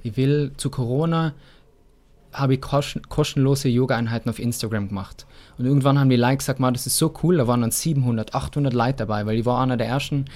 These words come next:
der das gratis gemacht hat. Aber die Stunden seien immer verloren gegangen. Dann hab ich sie auf YouTube geladen. Keine Einnahmequelle gewesen. Immer nach Innsbruck fahren, ich hab schon am Land gewohnt,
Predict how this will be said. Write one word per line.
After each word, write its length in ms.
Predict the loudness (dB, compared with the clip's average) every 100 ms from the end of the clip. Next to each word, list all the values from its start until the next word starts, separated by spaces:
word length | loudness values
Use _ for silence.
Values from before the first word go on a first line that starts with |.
| -18 -10 -4
der 80 |
das 160 | -4 -2
gratis 380 | -4 -4 -4 -4
gemacht 260 | -4 -4
hat. 200 | -6 -6 -14 -18 -14 -6
Aber 160 | 0
die 100 | 0
Stunden 400 | 0 -2 -2 -2
seien 220 | 0 0 2
immer 180 | 0
verloren 400 | 0 0 2 2
gegangen. 400 | 0 -2 -6 -8 -12 _ -14 -4
Dann 80 | 0
hab 80 |
ich 80 | 2
sie 60 | 0
auf 100 | 0
YouTube 360 | -4 -4 -8
geladen. 340 | -6 -6 -6 -10 -16 -20 -20 -20 _ _ _ -20 -20 -20 -18 -2
Keine 260 | 4 4
Einnahmequelle 800 | 4 4 2 0 -4 -4 -2 -2
gewesen. 460 | -4 -8 -8 -8 -10 -14 -20 -20 -6 0
Immer 340 | 4 4 4
nach 160 | 2 0
Innsbruck 500 | 0 -2 -4 -6 -2
fahren, 300 | 0 2 0
ich 80 |
hab 160 | -2 -4
schon 180 | -4 -2
am 120 | 0
Land 240 | 0 0
gewohnt, 440 | -4 -2 -2 -2